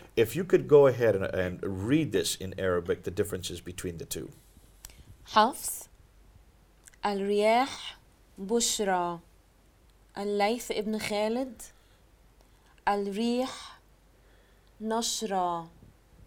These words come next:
Speaker 1: What does bushra mean? Let me just read the translation.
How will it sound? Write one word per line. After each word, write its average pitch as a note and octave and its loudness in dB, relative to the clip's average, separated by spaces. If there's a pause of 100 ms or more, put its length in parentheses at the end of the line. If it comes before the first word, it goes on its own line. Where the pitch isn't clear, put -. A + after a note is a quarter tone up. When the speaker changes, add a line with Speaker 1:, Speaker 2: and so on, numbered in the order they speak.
(260)
Speaker 1:
What D3 10
does B2+ 8
bushra C3+ 4
mean? F3+ -2
Let G#2+ 0
me G#2+ 0
just G#2 -2
read G#2+ 2
the F#2+ 0
translation. F#2 -2